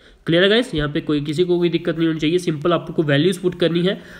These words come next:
अकाउंटिंग इक्वेशन के ऊपर और वहाँ से आपकी लायबिलिटी की जो वैल्यू है वो निकल जाएगी, जो कि आपकी आएगी एटी थाउजेंड के ऊप-, अ, एटी थाउजेंड के बराबर।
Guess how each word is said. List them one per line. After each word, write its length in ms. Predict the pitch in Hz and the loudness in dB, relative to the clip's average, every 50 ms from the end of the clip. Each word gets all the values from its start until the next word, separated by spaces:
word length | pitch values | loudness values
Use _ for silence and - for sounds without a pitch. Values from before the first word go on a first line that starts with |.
| - - | -6 -4
अकाउंटिंग 420 | 165 165 196 185 180 180 226 220 185 | 0 2 4 4 2 2 0 0 0
इक्वेशन 420 | 156 143 151 147 143 147 202 196 | 0 0 0 0 0 0 -2 0
के 100 | 185 208 | 2 2
ऊपर 260 | 202 202 202 233 254 | 2 2 2 -2 -4
और 180 | 254 190 143 143 | -4 -4 -2 -2
वहाँ 140 | 151 151 156 | 0 -2 -2
से 140 | 151 160 147 | -2 -2 -4
आपकी 200 | 143 147 165 151 | -2 -2 -2 -2
लायबिलिटी 420 | 135 131 127 135 131 127 - 147 | 0 -2 -2 -4 -4 -4 -4 -2
की 100 | 143 143 | -2 -2
जो 140 | 139 139 131 | -2 -2 -2
वैल्यू 300 | 131 123 120 131 143 143 | -2 -4 -4 -4 -4 -4
है 120 | 131 147 | -4 -4
वो 120 | 139 143 131 | -6 -6 -6
निकल 260 | 131 123 - 160 160 | -6 -4 -4 -2 -2
जाएगी, 380 | 170 165 165 156 170 196 190 - - - - - - - | 0 -2 -2 -2 -4 -6 -6 -8 -12 -20 -20 -12 -2 2
जो 120 | 208 220 | 2 2
कि 140 | 220 - 202 | 4 4 2
आपकी 260 | 160 139 147 - 151 | 2 2 0 0 0
आएगी 220 | 143 143 147 170 185 | 0 0 0 -2 -2
एटी 580 | - 165 156 147 151 - - 185 226 226 - - - 156 | -2 -2 -2 -4 -4 -6 -8 -8 -8 -8 -12 -10 -6 -4
थाउजेंड 340 | 143 131 - - 135 139 139 - - | -4 -4 -4 -8 -12 -14 -12 -10 -8
के 60 | 156 | -8
ऊप-, 300 | 143 139 - - 143 151 | -6 -8 -8 -8 -6 -6
अ, 480 | 156 151 156 - 156 165 170 - - 165 | -4 -4 -4 -4 -2 -2 -2 -2 -2 -2
एटी 280 | 170 147 - 220 226 | -2 -2 -2 -2 -2
थाउजेंड 380 | - 170 143 127 135 143 147 147 | -2 -2 -2 -2 -2 -4 -4 -2
के 60 | 190 | -2
बराबर। 440 | 170 156 131 120 117 - - 135 | -2 -2 -2 -4 -6 -8 -12 -14